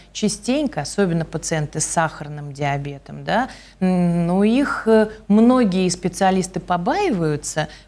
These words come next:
поэтому все болячки у пациентов с сахарным диабетом, которые не с диабетом связаны,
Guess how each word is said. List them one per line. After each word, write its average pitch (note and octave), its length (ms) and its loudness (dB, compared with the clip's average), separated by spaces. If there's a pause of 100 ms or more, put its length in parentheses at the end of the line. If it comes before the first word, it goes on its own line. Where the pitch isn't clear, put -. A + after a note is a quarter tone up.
поэтому A#3 460 4
все C4 240 0
болячки G3+ 540 2
у E3 40 0
пациентов E3+ 540 -4
с - 60 -14
сахарным E3+ 500 -4
диабетом, G3+ 540 0 (240)
которые G#3+ 360 2
не G#3+ 140 4
с F3 80 0
диабетом E3+ 500 -2
связаны, D#3 420 -6